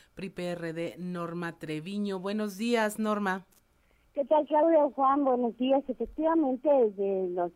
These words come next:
Speaker 2: primer, el primer minuto de las doce de la medianoche del domingo cuatro de abril, pues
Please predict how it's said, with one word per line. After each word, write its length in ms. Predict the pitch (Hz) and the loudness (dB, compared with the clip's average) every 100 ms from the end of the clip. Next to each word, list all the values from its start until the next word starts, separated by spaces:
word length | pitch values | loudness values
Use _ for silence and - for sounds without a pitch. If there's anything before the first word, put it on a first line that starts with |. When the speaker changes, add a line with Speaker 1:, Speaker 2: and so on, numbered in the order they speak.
| - | -10
Speaker 2:
primer, 320 | 180 190 196 190 | -6 -6 -6 -12
el 80 | |
primer 300 | 180 208 277 | -10 -2 0
minuto 440 | 320 214 233 240 220 | 2 2 2 0 -2
de 120 | 190 | 0
las 180 | 180 165 165 175 175 - | -2 -6 -10 -10 -10 -4
doce 460 | 202 214 226 190 - | -4 -4 -2 -4 -4
de 300 | 160 170 165 | -8 -4 -2
la 240 | 160 156 | -2 -4
medianoche 720 | 156 165 170 165 175 180 - | -4 -4 -2 -2 -2 -4 -4
del 180 | 196 170 | -4 -4
domingo 340 | 160 165 175 185 | -4 -2 -4 -4
cuatro 300 | 185 185 190 | -4 -2 -2
de 100 | 165 | 0
abril, 320 | 160 180 214 _ _ _ _ | 0 -2 -4 _ _ _ _
pues 180 | - 185 | -10 -4